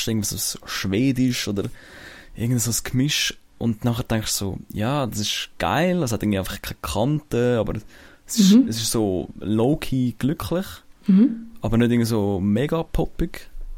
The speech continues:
Speaker 1: Und das ist irgendwie für mich so der Spotty-Sound.
Speaker 2: Aber
Speaker 1: Aber
Speaker 2: wird
Speaker 1: es ist
Speaker 2: denn
Speaker 1: dann
Speaker 2: das
Speaker 1: so mit
Speaker 2: dir
Speaker 1: koreanischen Einflüssen, irgendwie so,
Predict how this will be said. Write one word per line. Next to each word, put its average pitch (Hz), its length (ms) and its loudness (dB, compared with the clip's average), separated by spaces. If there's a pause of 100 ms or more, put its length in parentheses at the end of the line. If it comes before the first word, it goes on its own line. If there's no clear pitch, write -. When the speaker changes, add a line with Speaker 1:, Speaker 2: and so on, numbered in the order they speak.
(100)
Speaker 1:
Und - 180 -8
das - 80 -4
ist - 140 -4
irgendwie 110 200 0
für 107 120 -4
mich 104 100 -2
so - 100 -8
der 107 120 -6
Spotty-Sound. 123 1080 -4 (1700)
Speaker 2:
Aber 214 140 10
Speaker 1:
Aber 214 80 8
Speaker 2:
wird 226 100 8
Speaker 1:
es - 0 -
ist 226 80 2
Speaker 2:
denn 202 80 2
Speaker 1:
dann 208 80 6
Speaker 2:
das 214 100 2
Speaker 1:
so - 60 -2
mit 110 100 4
Speaker 2:
dir 208 160 8
Speaker 1:
koreanischen 139 760 2
Einflüssen, 147 560 2
irgendwie 139 160 0
so, 135 220 -2